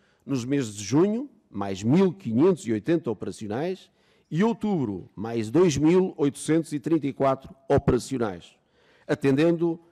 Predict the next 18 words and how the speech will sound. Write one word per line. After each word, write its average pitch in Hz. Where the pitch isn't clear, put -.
à 127
crescente 156
imprevisibilidade 131
das 143
condições 131
atmosféricas, 101
como 107
bem 127
demonstraram 120
os 117
trágicos 113
incêndios 104
de 113
dois 104
mil 107
e 104
dezassete. 92
Também, 180